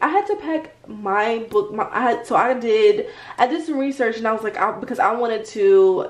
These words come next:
do a personal item and a carry-on bag because I did not want to check a bag. Our flights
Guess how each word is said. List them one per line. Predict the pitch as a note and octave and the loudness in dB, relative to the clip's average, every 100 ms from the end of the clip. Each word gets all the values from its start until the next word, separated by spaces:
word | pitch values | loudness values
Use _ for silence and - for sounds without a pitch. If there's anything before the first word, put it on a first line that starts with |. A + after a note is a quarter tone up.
| G3 | -8
do | G3 G3 | 0 2
a | F3 F3 | 2 0
personal | - - A3+ A#3+ A3 | -4 -8 -8 -2 0
item | F3+ F#3 F#3 F#3 F#3 | 2 2 2 -2 -4
and | - F#3+ F#3 | -2 -2 -2
a | - F#3 F#3 F#3 F#3 G3 F#3+ _ _ _ _ _ _ _ - - | 0 0 2 0 -2 -6 -14 _ _ _ _ _ _ _ -20 -20
carry-on | - B3+ A3+ F#3+ G3 | -2 0 2 0 0
bag | G3 F3+ F3 | 2 2 0
because | - G#3 - | -6 -6 -2
I | G#3 | 0
did | B3 | 0
not | A3+ G3 | 0 0
want | G3 G3 | 0 -4
to | |
check | A3 | -4
a | G3+ | -2
bag. | F#3 F#3+ G3 F#3+ | 2 4 4 0
Our | - G3 | 0 0
flights | - - F#3+ G3 G3+ - - | 0 -2 0 0 -2 -8 -20